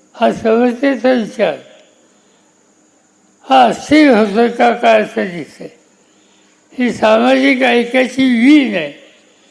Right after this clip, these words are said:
ती उसवते का काय असं चित्र दिसतंय.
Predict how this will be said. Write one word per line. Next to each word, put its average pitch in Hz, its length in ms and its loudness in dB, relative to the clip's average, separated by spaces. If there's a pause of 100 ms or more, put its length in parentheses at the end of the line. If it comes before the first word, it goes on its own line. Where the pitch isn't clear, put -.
(380)
ती 247 80 0
उसवते 269 680 0
का 247 200 -2
काय 185 400 0 (460)
असं 180 300 2
चित्र 226 420 -4
दिसतंय. 170 480 -8